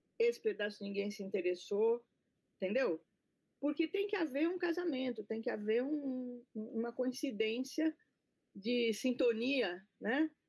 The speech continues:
entre o, o conhecimento construído e o indivíduo que tá recebendo aquela informação. Porque ela primeiro é informação, depois ela vira conhecimento. No momento que você assimila,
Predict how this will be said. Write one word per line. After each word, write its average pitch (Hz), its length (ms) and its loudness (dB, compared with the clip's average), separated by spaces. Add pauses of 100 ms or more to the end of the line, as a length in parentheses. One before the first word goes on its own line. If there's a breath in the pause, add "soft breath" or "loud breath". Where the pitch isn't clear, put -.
(320)
entre 285 600 0 (140)
o, 226 180 0 (200)
o 247 120 -4
conhecimento 226 800 0
construído 247 720 -2
e 302 80 2
o 285 60 -6
indivíduo 269 560 -2
que - 80 -18
tá 269 100 -2
recebendo 247 600 0
aquela 247 240 -2
informação. 247 760 -4 (840)
Porque 196 240 0
ela 240 260 2
primeiro 269 360 0
é 370 80 0
informação, 330 580 -2
depois 240 360 2
ela 233 180 0
vira 175 200 -2
conhecimento. 151 580 -8 (140)
No 156 140 -6
momento 185 340 -2
que 220 120 -10
você 214 260 0
assimila, 220 680 -2